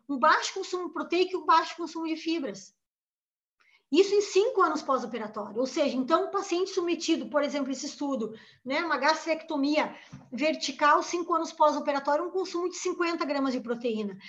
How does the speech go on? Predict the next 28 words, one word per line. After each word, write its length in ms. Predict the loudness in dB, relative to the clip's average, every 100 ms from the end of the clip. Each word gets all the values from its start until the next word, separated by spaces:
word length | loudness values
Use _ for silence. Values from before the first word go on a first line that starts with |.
| -18 -16 -6
Se 160 | 4 6
esse 180 | 6 2
paciente 760 | 0 0 0 2 0 -4 -4
teria 260 | 0 2 2
um 160 | 0 0
peso, 540 | 2 2 2 -2 -6 -8
digamos, 380 | -4 0 0 -2
considerado, 540 | -4 0 6 8 8
ou 60 | 2
ele 120 | 0
pesasse 580 | 0 4 4 2 -6 -16 -16
setenta 560 | -6 -4 0 -2 -2
gramas 320 | -2 -2 0
de 80 | -2
proteína, 720 | -2 -2 -2 0 0 -2 -4 -10 -14 -4
eu 80 | -2
vou 120 | -2
ter 120 | 2
basicamente 720 | 8 8 6 0 -2 -2 0
aí 140 | 0 0
um 120 | 0
vírgula 380 | 2 2 0 -2
três 640 | -4 0 0 0 -6 -18 _ _ _
gramas 380 | -2 4 4 2
por 180 | -2 -4
quilo 200 | -2 -2
de 100 | 0
peso. 560 | 0 2 2 -2 -10